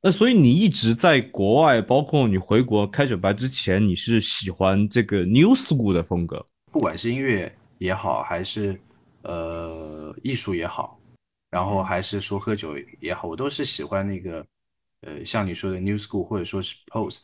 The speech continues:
Speaker 2: 就是一个经典的，呃，文化标志出现以后，一个风格出现以后，它之后衍生出来的一些东西。呃，鸡尾酒我也比较喜欢，呃，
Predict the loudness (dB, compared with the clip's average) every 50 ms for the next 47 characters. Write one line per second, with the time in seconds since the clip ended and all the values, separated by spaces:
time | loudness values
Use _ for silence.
0 | -14 -12 -12 -10 -8 -8 -10 -10 -12 _ _ _ _ _ _ -6 -4 -2 -2 -2
1 | -2 -2 -4 -4 -2 -4 -4 -4 -6 -8 -10 -12 -12 -14 -16 _ _ _ _ _
2 | _ _ _ -8 -6 -6 -6 -10 -12 -16 _ _ _ _ _ _ _ -6 -4 -4
3 | -4 -2 0 0 2 2 0 -2 -4 -2 -2 -2 -2 -2 -6 -8 -8 -8 -8 -8
4 | -8 -8 -6 -4 -6 -6 -6 -10 -12 -12 -12 -10 -10 -8 -6 -4 -4 -4 -4 -6
5 | -8 -10 -10 -10 -8 -10 -10 -12 -14 -16 -16 -14 -14 -12 -6 -4 -4 -2 -4 -4
6 | -6 -4 -2 -2 -2 0 -2 -4 -4 -4 -6 -6 -6 -6 -8 -8 -8 -8 -8 -6
7 | -6 -6 -6 -8 -10 -10 -10 -12 -12 -12 -16 -16 -14 -16 -16 -16 -18 _ _ _
8 | _ _ _ _ _ _ _ _ _ _ _ _ _ _ _ -14 -12 -10 -4 -2
9 | -2 0 0 -2 -4 -4 -6 -6 -6 -6 -6 -6 -8 -8 -8 -8 -6 -6 -8 -10
10 | -10 -10 -8 -6 -4 -4 -6 -6 -10 _ _ _ _ _ _ _ _ _ _ _
11 | _ _ -16 -14 -12 -12 -14 -16 -18